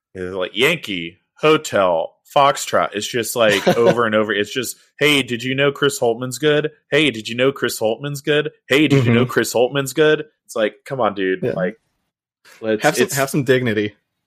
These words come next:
Speaker 1: Yeah. He's gonna be at Dayton next year, so find another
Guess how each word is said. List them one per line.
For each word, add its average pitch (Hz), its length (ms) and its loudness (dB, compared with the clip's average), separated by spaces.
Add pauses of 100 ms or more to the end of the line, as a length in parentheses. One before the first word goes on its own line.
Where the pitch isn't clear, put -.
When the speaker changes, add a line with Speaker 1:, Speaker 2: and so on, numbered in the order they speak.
(880)
Speaker 1:
Yeah. 78 320 -6 (140)
He's 127 260 -2
gonna 160 400 2 (120)
be 117 160 0
at 104 140 0
Dayton 98 440 0
next 92 340 -4
year, 92 320 -2
so 92 720 -2 (240)
find 104 300 -2
another 95 840 -2